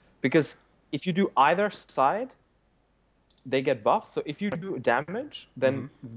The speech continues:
Speaker 1: all of their guys take damage and your Marauders don't, because it equalizes. You know, they take two,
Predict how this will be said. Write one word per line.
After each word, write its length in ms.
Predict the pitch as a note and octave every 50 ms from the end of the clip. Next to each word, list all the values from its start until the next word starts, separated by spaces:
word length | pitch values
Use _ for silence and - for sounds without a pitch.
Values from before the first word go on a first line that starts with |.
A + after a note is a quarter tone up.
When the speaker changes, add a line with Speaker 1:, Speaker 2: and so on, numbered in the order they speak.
| A#2 -
Speaker 1:
all 200 | - C#3 D3+ E3+
of 100 | F3 E3 E3+
their 140 | D#3 D3+ D#3+
guys 280 | E3 D#3+ D#3 D3+ -
take 200 | - D3+ C3 B2+
damage 360 | - A#2 A#2 C#3+ E3+ F3 D3
and 120 | D3 C3+ B2
your 280 | A#2+ C3+ C#3+ D3 D3+
Marauders 380 | C3+ B2+ B2+ B2+ B2+ B2 A#2 G2+
don't, 360 | - G2+ A2+ F3+ A3 - - - B2
because 180 | A#2+ - G#2 G#2+
it 100 | G2+ F#2
equalizes. 580 | A2+ - - C3+ B2+ C3+ D3 F3 A3 A#3+ - -
You 60 | G#2 G2
know, 60 | F#2 G#2+
they 100 | A2+ A2
take 160 | - A#2+ -
two, 240 | - - C3 B2+ A#2+